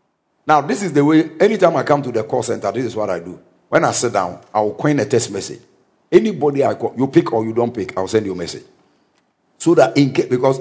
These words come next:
like yesterday, I didn't get about fifteen of my calls through. It, I was doing thirty. Fifteen.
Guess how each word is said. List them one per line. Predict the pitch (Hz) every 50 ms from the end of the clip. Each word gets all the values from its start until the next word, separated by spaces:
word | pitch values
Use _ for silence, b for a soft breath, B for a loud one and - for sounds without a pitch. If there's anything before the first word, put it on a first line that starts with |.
| - 107
like | 117 120 117 113
yesterday, | 127 139 135 135 - 107 101 113 110 107 - - - - _ _ _ _ _ _ _ _ _ _ -
I | 87 98
didn't | 107 123 123 131 139 131 120
get | 104 123 120 -
about | 107 101 95 92 92 -
fifteen | - - 165 156 - - 147 139 123
of | 107 -
my | 110 98 92 92
calls | - - 117 107 92 -
through. | - - 82 - - _ _ _
It, | - 87 - -
I | - 104
was | 110 110 107
doing | 98 131 143 139 135 135
thirty. | - 120 101 - - - - - - - _ _ _ _ _ _ _ _ _ _ -
Fifteen. | - 147 143 - - 143 113 - -